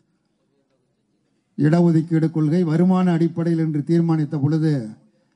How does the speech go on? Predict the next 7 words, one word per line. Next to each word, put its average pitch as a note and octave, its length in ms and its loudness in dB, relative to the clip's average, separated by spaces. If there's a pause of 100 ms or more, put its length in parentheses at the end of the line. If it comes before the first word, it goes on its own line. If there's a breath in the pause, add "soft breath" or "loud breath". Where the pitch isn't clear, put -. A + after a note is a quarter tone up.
(120)
அதை C#3+ 340 -2
எதிர்த்து F#3 440 2
மிகப்பெரிய E3+ 960 0
கிளர்ச்சி F#3 400 0
நடைபெற்றது D#3+ 520 0
என்று C#3 160 -2
சொன்னால், D3+ 520 -2